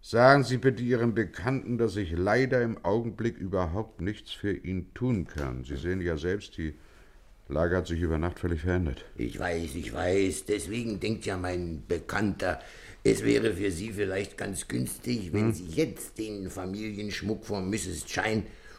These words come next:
Speaker 2: so gewissermaßen als neuen Grundstock ins Geschäft stecken könnten.
Speaker 1: Was, Ihr, Ihr Bekannter weiß schon, was heute Nacht hier geschehen
Speaker 2: Oh, freilich.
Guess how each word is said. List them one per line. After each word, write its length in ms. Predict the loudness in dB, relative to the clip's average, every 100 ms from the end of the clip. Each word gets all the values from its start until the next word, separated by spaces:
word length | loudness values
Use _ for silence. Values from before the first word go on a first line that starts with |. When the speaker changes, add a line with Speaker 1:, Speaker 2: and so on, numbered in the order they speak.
| -4
Speaker 2:
so 420 | 0 0 0 -4 -12 -6
gewissermaßen 880 | -4 -4 -4 -4 0 2 2 0 0
als 240 | 0 2
neuen 400 | 4 4 4 0
Grundstock 880 | 0 2 2 2 -2 6 6 6 -4 -12 -18 -6
ins 320 | -2 -2 -4 -4
Geschäft 500 | -2 4 4 2 -4
stecken 380 | -2 -2 -2 -2
könnten. 420 | 0 -2 -4 -2
Speaker 1:
Was, 180 | 0 2
Ihr, 260 | 2 2 -2
Ihr 120 | 0 2
Bekannter 380 | 4 2 4
weiß 180 | 2 2
schon, 160 | 0 0
was 160 | 2
heute 180 | 2 2
Nacht 160 | 0 0
hier 120 | 0
geschehen 280 | 2 0 -2
Speaker 2:
Oh, 40 | -4
freilich. 880 | -8 -8 -4 -4 -2 -2 -2 -2